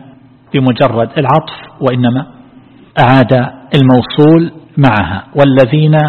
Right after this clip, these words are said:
هاجروا". فهذه الأعمال لعظمها ومنزلتها كأنها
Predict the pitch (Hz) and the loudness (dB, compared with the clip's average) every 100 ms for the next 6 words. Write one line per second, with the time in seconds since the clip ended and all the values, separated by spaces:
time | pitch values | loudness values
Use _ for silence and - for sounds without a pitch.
0 | 156 - - - _ _ - 123 147 127 | -6 -16 -20 -20 _ _ -10 0 2 2
1 | - 98 95 - _ _ _ _ _ _ | -2 -10 -14 -20 _ _ _ _ _ _
2 | - 156 180 151 139 143 - 180 160 117 | -4 0 2 2 -2 -6 -4 -4 -2 0
3 | 135 127 117 113 120 123 127 131 120 156 | 2 2 2 0 0 2 2 0 -2 -6
4 | - 117 110 104 120 131 - 123 139 - | -8 -4 -2 0 0 0 0 -2 -4 -10
5 | - - - _ _ _ _ _ _ 170 | -20 -20 -20 _ _ _ _ _ _ -2
6 | 165 160 147 127 151 147 - | 2 2 2 2 -2 -4 -10